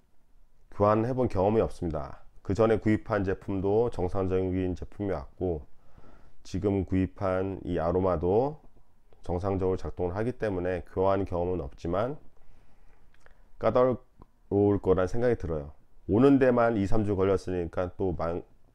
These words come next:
제품이 잘못 왔을 경우에 또 보내는 데도 이, 삼 주 걸리고 다시 교환해서 받으면 또 이, 삼 주 걸리니까 혹시라도 불량품이 왔을 경우에는 좀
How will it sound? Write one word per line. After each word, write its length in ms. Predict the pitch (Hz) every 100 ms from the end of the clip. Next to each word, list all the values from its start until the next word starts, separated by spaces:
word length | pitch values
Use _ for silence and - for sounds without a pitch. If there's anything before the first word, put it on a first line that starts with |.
| _ - -
제품이 400 | 104 - 101 92
잘못 340 | - 95 101
왔을 260 | 95 - 87
경우에 520 | 90 82 85 110 143 - - - - -
또 220 | 95 92 -
보내는 440 | 101 110 107 101
데도 220 | 90 87
이, 80 | 95
삼 180 | 92 87
주 140 | 90
걸리고 580 | 78 78 78 107 156 - -
다시 280 | - - 101
교환해서 460 | - 95 107 104 -
받으면 720 | - 85 87 87 87 82 90 -
또 120 | 101
이, 80 | 82
삼 180 | 87
주 100 | 82
걸리니까 680 | 82 78 78 76 - 104 127 - - - - - - - - - - -
혹시라도 720 | 143 156 143 120 113 113 107
불량품이 600 | 113 117 113 110 - 113
왔을 300 | 95 - 92
경우에는 580 | 95 90 90 95 95 85
좀 460 | 87 85 82 82